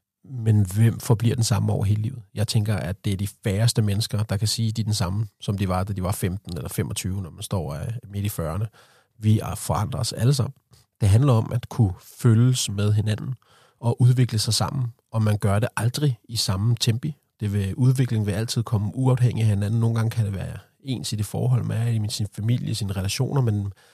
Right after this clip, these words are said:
men al udvikling foregår altid i forskelligt tempo. Så jeg var ikke den samme. Jeg ændrede mig. Det kom ret voldsomt og hurtigt til mig igennem min sygdomsforløb, men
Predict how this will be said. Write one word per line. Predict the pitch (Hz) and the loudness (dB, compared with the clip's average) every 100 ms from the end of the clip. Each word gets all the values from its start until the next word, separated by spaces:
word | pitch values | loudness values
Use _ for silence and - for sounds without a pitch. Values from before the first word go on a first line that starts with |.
| _ _ | _ _
men | - 110 107 - _ | -12 -4 -4 -4 _
al | 110 117 | -4 0
udvikling | 135 117 113 95 92 | 2 2 0 -2 -4
foregår | 101 98 87 - | -4 -4 -4 -6
altid | 92 - - | -8 -8 -10
i | |
forskelligt | - - 104 - - | -10 -8 -8 -8 -14
tempo. | - 98 92 92 _ _ _ _ _ _ _ _ _ _ _ | -10 -10 -10 -18 _ _ _ _ _ _ _ _ _ _ _
Så | - - 113 95 92 - _ _ _ - | -8 -2 2 2 0 -4 _ _ _ -20
jeg | 98 107 127 | -8 0 2
var | 143 | 2
ikke | 135 | -2
den | 135 | -2
samme. | 120 123 127 - _ _ | -2 -2 -6 -14 _ _
Jeg | 110 110 | 0 2
ændrede | 120 123 | 4 4
mig. | 117 117 - | 4 2 0
Det | 110 | -6
kom | - 104 - | -2 -2 -2
ret | - 95 - | -8 -10 -8
voldsomt | 98 104 - 123 | -6 -4 -6 -10
og | |
hurtigt | 95 123 123 | -10 -6 -6
til | - 98 | -4 -4
mig | 101 160 - - _ _ | -2 -6 -10 -20 _ _
igennem | 107 110 110 | -4 -2 0
min | 107 | -2
sygdomsforløb, | - 131 147 - 123 117 | 0 0 0 -2 -2 -2
men | 110 | 0